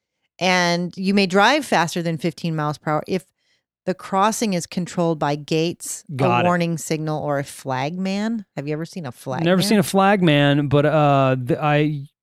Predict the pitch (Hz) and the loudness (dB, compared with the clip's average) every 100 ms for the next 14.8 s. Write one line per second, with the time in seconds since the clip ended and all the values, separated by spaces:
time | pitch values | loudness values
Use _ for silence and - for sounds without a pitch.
0 | _ - 151 147 165 160 127 196 233 - | _ 0 2 2 2 0 4 4 4 4
1 | 185 151 147 147 - 143 135 - 143 120 | 2 4 4 4 2 0 0 0 -2 -2
2 | - _ _ _ - 160 160 165 165 143 | -12 _ _ _ -2 4 4 4 4 2
3 | 131 131 127 156 180 156 131 131 123 113 | 2 0 2 2 2 2 4 4 4 0
4 | 127 120 120 117 143 151 139 120 - _ | -2 0 0 2 2 2 2 0 -8 _
5 | _ _ _ _ - 131 123 120 120 123 | _ _ _ _ -2 2 2 2 0 0
6 | 120 117 113 127 127 135 127 139 - 139 | -2 0 0 -2 -2 -2 -2 -2 0 2
7 | 127 123 120 117 120 123 120 117 135 131 | 2 2 0 0 -2 -2 -2 -4 -8 -12
8 | - - 143 123 131 - 120 113 117 - | -8 0 0 0 -2 -4 -4 -6 -10 -8
9 | 170 170 170 - 170 185 151 131 135 143 | -2 0 -2 -6 -6 -6 -6 -6 -6 -6
10 | 139 131 135 156 - _ _ _ _ 170 | -8 -6 -6 -8 -12 _ _ _ _ -10
11 | 151 - 143 143 147 147 143 127 - 180 | -10 -4 -2 0 0 0 0 -2 -4 -6
12 | 160 156 160 160 151 147 147 143 - 160 | -4 -4 -4 -6 -6 -6 -6 -8 -12 -8
13 | 147 151 143 - 156 151 147 151 151 139 | -6 -8 -12 -8 -4 -4 -2 -2 -2 -4
14 | 143 - 156 151 156 147 143 - | -8 -2 -2 -2 -6 -6 -8 -12